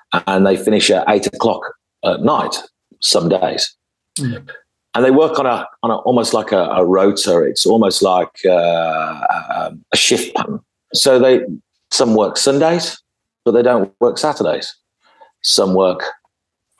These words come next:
Speaker 1: till six o'clock on a Friday night, but some work till four o'clock on a Tuesday. So it, it works on a, on a, a complete shift pattern.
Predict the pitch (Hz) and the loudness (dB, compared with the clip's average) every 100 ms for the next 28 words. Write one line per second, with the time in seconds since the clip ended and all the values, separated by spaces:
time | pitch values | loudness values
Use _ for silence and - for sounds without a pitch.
0 | - - 85 - - - - 110 113 123 | -4 -2 0 -4 -12 -10 -4 -2 0 0
1 | 107 110 104 - 107 107 107 117 151 - | 0 0 -2 0 2 2 2 2 0 0
2 | 90 - 113 117 - 95 98 - 110 110 | -2 0 2 2 0 -2 -2 2 2 2
3 | 113 - 104 107 135 139 - - - - | -2 0 -2 -2 0 0 -2 -12 -14 -18
4 | - - 139 - 120 139 190 190 - - | -4 2 4 4 2 4 4 2 -2 -4
5 | 123 127 120 107 - _ _ 101 110 - | -2 0 0 -4 -12 _ _ -2 -2 -4
6 | - - 95 - 107 127 104 - - - | -6 -4 -2 -2 0 2 2 0 0 -2
7 | - 101 - 170 | -6 -8 -6 -10